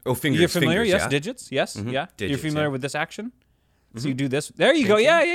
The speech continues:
Speaker 2: yeah. Are you a doctor?
Speaker 1: Yeah. No.
Speaker 2: Wow.
Speaker 1: <laughs>
Speaker 2: You've got
Speaker 1: No,
Speaker 2: doctor,
Speaker 1: I
Speaker 2: you
Speaker 1: just,
Speaker 2: got real doctor
Speaker 1: I just sit
Speaker 2: digits.
Speaker 1: beside one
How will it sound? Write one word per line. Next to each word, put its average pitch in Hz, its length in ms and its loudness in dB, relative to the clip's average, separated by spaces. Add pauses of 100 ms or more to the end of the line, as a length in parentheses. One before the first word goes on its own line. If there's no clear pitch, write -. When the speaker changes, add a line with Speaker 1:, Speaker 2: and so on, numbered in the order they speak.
Speaker 2:
yeah. 349 100 0
Are 220 80 0
you 294 180 2
a - 40 2
doctor? 156 300 0
Speaker 1:
Yeah. 440 200 0 (1000)
No. 127 240 -2 (320)
Speaker 2:
Wow. 127 460 2 (220)
Speaker 1:
<laughs> - 220 -20
Speaker 2:
You've 131 120 -4
got 143 240 0
Speaker 1:
No, 92 80 -2
Speaker 2:
doctor, 160 300 0
Speaker 1:
I 101 40 0
Speaker 2:
you 95 60 -2 (100)
Speaker 1:
just, 120 80 -6
Speaker 2:
got 143 160 0
real 165 160 2
doctor 127 300 -2
Speaker 1:
I 98 40 2
just 101 220 -2
sit 117 80 0
Speaker 2:
digits. 98 200 -8
Speaker 1:
beside 82 220 -2
one 78 280 -10